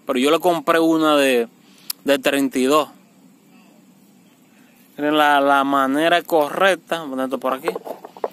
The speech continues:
la manera correcta que se pone la, la, la micro U S B.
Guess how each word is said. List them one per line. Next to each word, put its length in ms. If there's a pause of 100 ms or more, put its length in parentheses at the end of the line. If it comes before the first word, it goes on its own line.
(200)
la 120
manera 340
correcta 720 (1120)
que 100
se 160
pone 380
la, 260
la, 380 (1300)
la 360
micro 440
U 180
S 240
B. 260